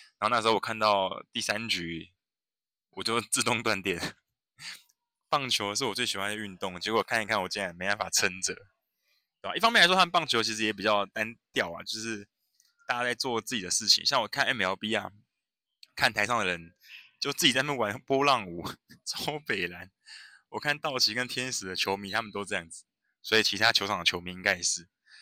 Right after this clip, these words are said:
然后篮球就没有这个问题，篮球就是大家都很，很，很认真啦，就是在，在，在 focus 那个球，可能节奏比较快吧。对啊，棒球节奏比较慢，所以球迷就会玩自己的事情啊，或者是自己在唱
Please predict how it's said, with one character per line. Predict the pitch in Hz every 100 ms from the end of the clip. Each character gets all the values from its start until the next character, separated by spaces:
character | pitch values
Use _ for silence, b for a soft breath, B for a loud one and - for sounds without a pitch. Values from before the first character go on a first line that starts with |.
| B
然 | 131
后 | 175
篮 | 139
球 | 123 123
就 |
没 | 123 110
有 | 95
这 | 104
个 | 95
问 | 95
题， | - 107
篮 | 110
球 | 110
就 | 113
是 | 123
大 | 131 120
家 |
都 | 117
很， | 107 90 87 _ _ _ _ _ _ _ _
很， | 104 101
很 | 104
认 | 147 117
真 | 101 95
啦， | 87 92 95
就 | 98
是 | 95 90 92
在， | 92 98 95
在， | 107
在 | - 113
focus | 117 110 101 -
那 | 98
个 | 92
球， | - 95
可 |
能 | 101
节 | 110
奏 | 117 117
比 |
较 | 101
快 | - 98
吧。 | 90 - _ _ _ B B B -
对 | 104
啊， | 113
棒 | 143 123
球 | 104
节 | 107
奏 | 113
比 | 98
较 |
慢， | 110 107 90
所 | 101
以 | 98 90 - _ _ _ _ _ _
球 | - - 101
迷 | 101
就 | 104 110
会 | 110 101
玩 | 95 101
自 | 120
己 | 101
的 | 90
事 | - 104
情 | - -
啊， | 90
或 | 104
者 | 95
是 | 104 104 98
自 | -
己 | 107
在 | 110
唱 | 101 123 110